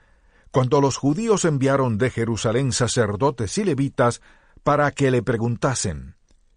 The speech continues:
"¿Tú quién eres?". Confesó y no negó, sino confesó,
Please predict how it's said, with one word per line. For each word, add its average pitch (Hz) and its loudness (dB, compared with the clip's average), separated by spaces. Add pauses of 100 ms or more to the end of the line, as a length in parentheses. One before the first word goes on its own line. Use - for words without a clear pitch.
(160)
"¿Tú 269 -2
quién 131 0
eres?". 76 -8 (580)
Confesó 110 0 (100)
y 127 2
no 110 2
negó, 110 -2 (460)
sino 104 0
confesó, 123 -2